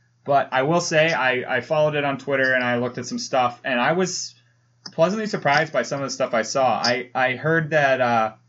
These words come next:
uh, Cardale Jones played pretty well for D C, um, and I heard that, um, the kickoff rule was, like, really, really good. I guess what they did, Tucker, I think you know more about it, so I might let you, uh,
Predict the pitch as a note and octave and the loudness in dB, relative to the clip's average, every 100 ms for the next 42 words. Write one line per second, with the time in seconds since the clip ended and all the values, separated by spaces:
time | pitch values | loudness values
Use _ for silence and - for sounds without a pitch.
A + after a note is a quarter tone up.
0 | _ _ _ - B2 A2 C#3+ D3 D3+ D3 | _ _ _ -2 -2 2 4 4 4 2
1 | A#2 A#2+ D3+ D3+ C3+ - C3+ A#2+ A2 A2+ | 0 0 0 0 -2 0 -2 0 2 2
2 | C#3+ A3+ - C3 A2+ G2+ B2 A#2+ - A2+ | 0 -4 -8 -2 -2 -2 -2 -2 -2 -4
3 | A#2 D3+ - _ - A#2 A2+ A2 G#2+ - | -4 -6 -14 _ -8 -2 0 0 -4 -12
4 | - - B2 A#2+ A#2 B2 B2+ A#2+ C3 A#2+ | -20 -8 -2 0 0 -2 -2 -2 0 2
5 | A2+ A2+ - _ _ B2 A#2 A2 G#2 G#2 | 2 -2 -10 _ _ -4 0 0 0 -4
6 | - _ A#2 B2 A#2 F#3 G#3 F#3+ C#3+ C3 | -10 _ -6 -4 0 0 2 2 2 -2
7 | B2 A2+ G#2+ A2+ G2+ G2+ A#2+ D3+ C#3+ C3 | -4 -2 -2 -2 -4 -4 -2 0 0 0
8 | A2+ A#2 C3+ G#2+ G2 A2 D3 D#3+ - - | -2 0 0 0 -2 -2 0 -2 -6 -12
9 | - _ C#3+ B2+ C#3 A#2 C3 C3 C3 C3 | -16 _ -10 -4 -4 -2 0 2 0 0
10 | E3 D#3 C#3 F3 D#3 A#2+ G#2+ G#2 F#2+ G2+ | 0 2 0 0 -2 -2 -2 -2 -2 -2
11 | G2+ A#2 A2+ A2 G#2+ G#2 A#2 G#2+ F#2+ - | -2 -2 0 0 -2 -4 -6 -8 -8 -6
12 | A2 G2 | -4 -2